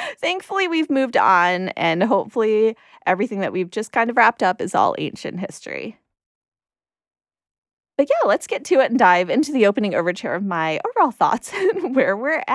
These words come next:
at. Some really big Rewind personal moments in October and November last year, Andrew and I went to Australia. <laughs> I know. No footy at that time. Like, what am I even doing there?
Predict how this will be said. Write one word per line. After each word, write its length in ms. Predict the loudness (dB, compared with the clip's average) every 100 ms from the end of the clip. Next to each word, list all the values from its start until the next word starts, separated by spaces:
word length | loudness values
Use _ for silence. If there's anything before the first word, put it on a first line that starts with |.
| -2
at. 220 | 0 -2 -4 _ _ _ _ _ _ _ _ _ _ _ -18
Some 260 | -4 -4
really 320 | -2 -4 -2 -2
big 480 | 0 0 -2 -6
Rewind 420 | -8 -4 -2 -2 -6
personal 440 | -8 -8 -4 -4
moments 560 | -2 -2 -2 -6 -10 -20 -20 -20 _ _
in 300 | -2 0 0
October 440 | 2 0 0 -2 0
and 80 |
November 600 | -2 -2 -2 -2 -2 -2 -4 _ _ -4
last 320 | -2 -2 -2
year, 120 | -2
Andrew 320 | 0 -2 -2
and 80 | -4
I 60 | -4
went 180 | -4 -2
to 120 | 0
Australia. 1120 | -2 -2 0 2 4 4 6 8 8 6 2
<laughs> 60 | -4
I 300 | -4 -4 -4 0
know. 420 | 2 4 2 0 -6 _ -18 -16 -16 -4
No 340 | 2 4 4
footy 320 | 2 0 2 2
at 140 | 2
that 180 | 0 2
time. 300 | 4 4 2
Like, 200 | -4 -4
what 320 | -8 -4 0
am 120 | 0
I 60 | 0
even 240 | -2 -4
doing 260 | -2 -4 -4
there? 260 | -6 -6